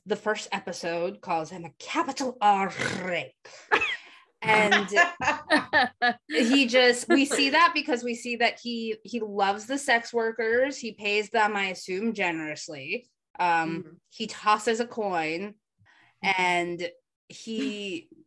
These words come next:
Speaker 1: he does it often with many different ladies. Uh, he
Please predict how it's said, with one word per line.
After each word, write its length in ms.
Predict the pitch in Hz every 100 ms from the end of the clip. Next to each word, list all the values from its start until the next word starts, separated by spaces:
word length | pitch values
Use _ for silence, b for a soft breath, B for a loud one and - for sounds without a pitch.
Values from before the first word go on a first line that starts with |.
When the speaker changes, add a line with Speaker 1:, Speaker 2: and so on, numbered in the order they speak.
| -
Speaker 1:
he 440 | 127 - 226 190 _ -
does 260 | 220 202 226
it 100 | 233
often 580 | 269 403 220 165 151 165
with 140 | 180
many 480 | 185 185 185 247 269
different 380 | 208 254 240 147
ladies. 580 | 135 120 104 147 202 - _ _ _ _ -
Uh, 460 | 190 180 170 165 - _
he 760 | - 262 269 269 262 262 254